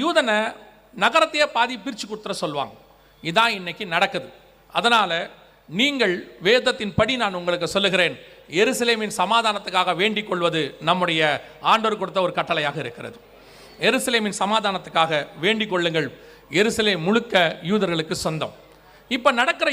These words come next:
யுத்தம் இருக்கு இல்லையா, அந்த யுத்தத்துக்கு பின்னாடியும் ஒரு மிக முக்கியமான காரணம் இருக்கு. அந்த பனிரெண்டாம் அதிகாரம், சகரியாவின் புஸ்தகம், ஆறாவது வசனத்தை வாசிங்க.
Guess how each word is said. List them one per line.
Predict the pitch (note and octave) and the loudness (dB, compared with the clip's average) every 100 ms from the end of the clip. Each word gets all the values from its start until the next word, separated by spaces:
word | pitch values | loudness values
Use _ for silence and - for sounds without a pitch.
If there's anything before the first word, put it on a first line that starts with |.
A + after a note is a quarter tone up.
| A#3+ | -2
யுத்தம் | A3+ C#4+ A#3 | 2 2 2
இருக்கு | G#3+ | -4
இல்லையா, | F3+ D#3+ C3+ - - - _ _ _ - E3+ | -4 -4 -6 -8 -20 -20 _ _ _ -12 -2
அந்த | A#3 C4+ C4 | 2 2 0
யுத்தத்துக்கு | C4 D#4+ C#4 C4+ | 0 0 -2 -4
பின்னாடியும் | A#3+ B3 A#3+ C4+ | 0 2 2 0
ஒரு | G#3 G3+ | -2 -2
மிக | A#3 G#3 | -4 -4
முக்கியமான | G#3 G3+ G3+ G#3+ | -4 -4 -2 0
காரணம் | F#3 G3 F#3 | 2 2 0
இருக்கு. | D3+ - - - | -6 -8 -16 -14
அந்த | F#3 G3 | -2 2
பனிரெண்டாம் | A3 B3+ A#3+ A3+ G3+ | 2 2 2 0 0
அதிகாரம், | F#3+ F#3+ D#3+ B2+ - - - - | 0 2 0 -6 -20 -20 -20 0
சகரியாவின் | A3+ B3 A#3 G#3 F#3 | 2 4 2 0 -6
புஸ்தகம், | - F3+ E3+ C#3 - F3 | -6 -4 -4 -6 -4 2
ஆறாவது | B3 B3 A3+ G3+ | 4 4 2 0
வசனத்தை | F3 F3+ E3 F#3 - D3+ | -4 -6 -8 -10 -6 -4
வாசிங்க. | D#3 C#3 A2 | -4 -6 -16